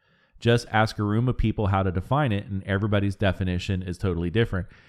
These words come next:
And I actually agree with that quote. I don't think that means he doesn't think there's a real word for the metaverse. I just think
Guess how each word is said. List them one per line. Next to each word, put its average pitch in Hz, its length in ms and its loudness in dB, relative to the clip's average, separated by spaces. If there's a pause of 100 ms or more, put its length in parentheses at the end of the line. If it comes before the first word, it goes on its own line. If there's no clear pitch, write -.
(140)
And 120 120 4
I 131 80 8
actually 170 240 2
agree 117 320 0
with 123 160 0
that 92 240 -2
quote. 117 600 0
I 120 100 2
don't 156 180 0
think 120 140 -2
that 98 140 0
means 104 220 -2
he 113 80 -2
doesn't 98 240 -2
think 107 160 -2
there's 95 360 -2 (100)
a 95 80 -4
real 101 220 0
word 98 400 0
for 95 100 -4
the 87 80 -2
metaverse. 95 580 0 (480)
I 117 140 4
just 127 180 0
think 98 300 -2